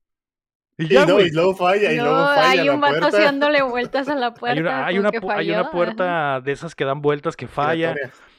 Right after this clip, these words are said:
Speaker 1: Básicamente, este edificio es el gimmick del papá, güey, traído a la
Speaker 3: Ajá, es
Speaker 1: segunda
Speaker 3: la
Speaker 1: película.
Speaker 3: invención.
Speaker 1: Es
Speaker 2: Sí.
Speaker 1: un edificio súper moderno, donde según todo es futurista, pero nada sirve.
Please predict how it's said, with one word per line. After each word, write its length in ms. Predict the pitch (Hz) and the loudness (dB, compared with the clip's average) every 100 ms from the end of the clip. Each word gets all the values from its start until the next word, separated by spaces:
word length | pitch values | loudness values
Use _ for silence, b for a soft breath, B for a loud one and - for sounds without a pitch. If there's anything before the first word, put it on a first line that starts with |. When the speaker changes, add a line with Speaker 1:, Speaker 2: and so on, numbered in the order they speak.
| b _ - | b _ -12
Speaker 1:
Básicamente, 920 | 165 285 370 339 226 269 - 330 202 | -2 0 2 2 2 0 0 -4 -2
este 220 | 262 - 302 | -4 0 -2
edificio 420 | 214 247 262 269 | 0 -2 0 -2
es 120 | 240 | 0
el 180 | 254 160 | -2 -2
gimmick 380 | 180 220 254 180 | 0 2 0 0
del 220 | 180 175 | -4 -2
papá, 360 | 139 - 151 175 | -2 -2 -2 -2
güey, 300 | 135 104 _ _ - | -4 -10 _ _ -4
traído 400 | 160 160 190 214 | -2 0 0 2
a 20 | |
la 60 | 208 | 2
Speaker 3:
Ajá, 80 | 208 | 0
es 40 | |
Speaker 1:
segunda 240 | - 175 196 | -2 0 2
Speaker 3:
la 60 | |
Speaker 1:
película. 260 | 240 233 220 | 2 0 -2
Speaker 3:
invención. 480 | 190 - 196 185 185 - | -4 -6 -6 -6 -8 -8
Speaker 1:
Es 100 | - | -2
Speaker 2:
Sí. 60 | |
Speaker 1:
un 120 | 262 302 | 2 2
edificio 560 | 240 - 233 - 262 | 0 -2 -4 -2 -4
súper 440 | - 240 - 190 170 | -2 -4 -2 -2 -2
moderno, 720 | 156 160 220 262 311 339 _ | -2 -2 -2 -2 -2 -4 _
donde 240 | 170 165 156 | -6 -4 -4
según 340 | 151 156 180 | -4 -4 -4
todo 300 | - 185 202 | -2 0 2
es 240 | 202 190 - | 0 -2 -10
futurista, 640 | 220 156 151 208 214 - | -10 -6 -6 -6 -6 -2
pero 160 | 151 139 | -2 -2
nada 220 | 143 139 | -6 -6
sirve. 400 | 139 123 110 | -8 -10 -10